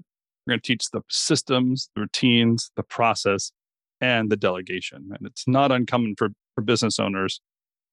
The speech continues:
who come into the Factors method making eighty to a hundred thousand dollars a year, give themselves a raise for that year, the year coming up, and by the end of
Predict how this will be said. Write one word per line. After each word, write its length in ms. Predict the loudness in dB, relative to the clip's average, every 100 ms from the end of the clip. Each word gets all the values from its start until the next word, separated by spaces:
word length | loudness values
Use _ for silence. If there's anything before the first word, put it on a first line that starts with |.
| -6
who 80 | -4
come 280 | 0 2 4
into 760 | 4 4 0 0 0 0 -4 -8 _
the 80 | -6
Factors 380 | -2 -2 -2 -4
method 500 | -2 -2 -2 -2 -6 -16 _
making 540 | 0 0 0 -2 -2 -6 _ -2
eighty 500 | 2 4 4 2 0 _ _
to 100 | -2
a 20 |
hundred 220 | 2 2 2
thousand 260 | -4 -4
dollars 300 | -4 -4 -4
a 60 | -8
year, 440 | -8 -8 -8 -12 _ _ _ _ _ _ _ _
give 160 | 0 4
themselves 360 | 4 4 2
a 60 | 0
raise 560 | 0 -2 -2 -6 -8 -14 _ _ _ _ -2
for 140 | 0
that 240 | 2 0 0
year, 280 | 0 2 0
the 80 | 2
year 160 | 2
coming 340 | 2 0 -2 0
up, 200 | -2 -2 _ _ -2
and 160 | 2
by 140 | 4 2
the 160 | 2 2
end 280 | 4 4
of 180 | 4 2